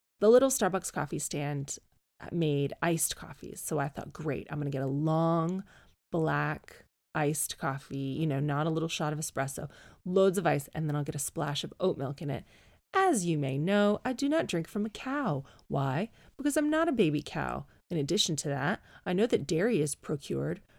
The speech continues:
from female cows, the only kind, being forcibly impregnated, their babies being taken away, and so they lactate, and then we get the milk from them. So I order this coffee,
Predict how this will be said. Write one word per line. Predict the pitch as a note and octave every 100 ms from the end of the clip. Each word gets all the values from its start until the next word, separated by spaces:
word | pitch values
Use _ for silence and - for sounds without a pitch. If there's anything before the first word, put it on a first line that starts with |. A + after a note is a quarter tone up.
| _
from | - E3+ D3 C3+ C3+ - _ -
female | A3+ C#4+ F3 C3+ D3+ G#3 _ -
cows, | - C#3 C3+ G3 - -
the | -
only | C#3 C3+
kind, | - E3+ D3 F3 _ - -
being | F3 D3
forcibly | D3+ - G3 A3+ - A3 A#3+ A#3 -
impregnated, | G3+ F#3 E3+ D3+ D3+ C#3+ D3 G#3 - _ - - -
their | F3+ E3
babies | E3+ G3+ G#3 G#3+
being | - F3+ D#3+
taken | D3 D#3+ C#3
away, | D3 C#3 C3+ F3 -
and | - D#3
so | D3+ F3
they | D#3
lactate, | D#3+ E3+ - - D#3 -
and | E3
then | D3+ D#3 -
we |
get | D#3
the | D#3+
milk | G3 D4
from | -
them. | B2 G#2 - _ _ - - - -
So | - D#4 D4 C#4 C4+ -
I | D4+
order | D4+ G3 F#3+
this | F3
coffee, | - C#3+ - C#3+